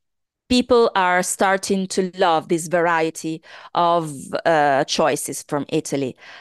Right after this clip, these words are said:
I think it's a very interesting choice, but it's,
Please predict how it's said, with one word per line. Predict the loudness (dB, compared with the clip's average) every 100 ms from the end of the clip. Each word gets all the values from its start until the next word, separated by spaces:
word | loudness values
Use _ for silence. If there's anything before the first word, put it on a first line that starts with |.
| -8 0
I | 2
think | 2 0
it's | 0
a |
very | 2 2
interesting | 0 -4 -6 -6 -2
choice, | 2 4 2 0 -10 -16 -20 -16 -4
but | 0 0
it's, | 0 -2